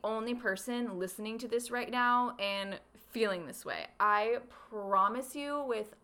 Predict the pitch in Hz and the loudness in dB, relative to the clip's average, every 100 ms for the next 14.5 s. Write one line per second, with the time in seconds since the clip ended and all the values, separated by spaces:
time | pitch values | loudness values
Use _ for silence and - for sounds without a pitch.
0 | _ - 196 190 196 202 220 202 202 180 | _ 0 4 6 4 2 -4 -4 0 0
1 | 110 - _ _ - _ 214 247 285 285 | 0 -4 _ _ -20 _ 0 2 4 2
2 | - 208 208 214 220 220 - - 214 190 | 2 4 6 6 4 -2 -6 -8 -4 -2
3 | 185 175 - - 160 - 180 190 196 190 | -2 -6 -8 -6 -4 -4 -8 -12 -8 -8
4 | - - 135 - - _ _ _ _ _ | -6 -2 -2 -4 -8 _ _ _ _ _
5 | _ - 277 285 254 240 233 _ _ _ | _ 4 6 6 4 0 -4 _ _ _
6 | - 240 233 226 294 311 302 240 220 208 | 0 2 6 6 6 4 0 4 4 4
7 | 202 202 196 190 190 185 180 190 180 - | 0 -2 -6 -4 -2 -2 0 0 -2 -4
8 | - 226 302 247 220 196 196 226 240 - | 0 0 0 -2 2 4 2 2 -4 -6
9 | - 190 180 - - - - _ _ _ | -2 2 2 0 -4 -12 -14 _ _ _
10 | _ _ _ 233 240 - 220 247 269 247 | _ _ _ -4 -4 0 2 4 4 2
11 | 220 175 185 226 240 214 208 214 202 196 | 2 2 2 0 0 -2 -2 -2 -2 -2
12 | 196 190 190 208 196 180 175 185 180 214 | 2 2 2 -4 -6 -8 -6 -6 0 2
13 | 254 277 302 - - 226 220 214 202 196 | 2 0 -4 -8 -4 -2 0 0 -2 -2
14 | 196 196 202 202 | -2 -2 -4 -6